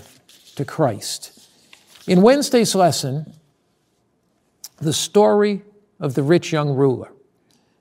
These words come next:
And the story of the rich young ruler in Wednesday's lesson is contrasted with the story of Zacchaeus.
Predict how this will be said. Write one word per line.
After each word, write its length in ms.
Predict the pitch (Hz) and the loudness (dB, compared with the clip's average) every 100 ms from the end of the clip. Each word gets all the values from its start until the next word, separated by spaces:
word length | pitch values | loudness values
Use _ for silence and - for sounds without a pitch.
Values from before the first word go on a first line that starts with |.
| _ | _
And 200 | 214 175 | -4 0
the 60 | 165 | 0
story 360 | - - 277 311 | -2 -2 0 0
of 60 | |
the 80 | 247 | -2
rich 280 | 208 214 - | -2 -4 -4
young 200 | 202 180 | -2 0
ruler 280 | 175 175 151 | 0 0 -2
in 60 | |
Wednesday's 520 | 139 151 143 135 123 127 | -2 -4 -4 -6 -6 -6
lesson 340 | 127 - 131 | -8 -6 -10
is 240 | 175 143 | -6 -8
contrasted 880 | - - 220 254 - 156 135 - 139 | -8 -6 -4 -2 -2 -2 -2 -4 -8
with 140 | 139 131 | -8 -8
the 80 | |
story 320 | 120 185 170 156 | -6 -2 0 -2
of 80 | |
Zacchaeus. 760 | 120 147 143 143 156 - - | -2 0 0 -2 -12 -14 -20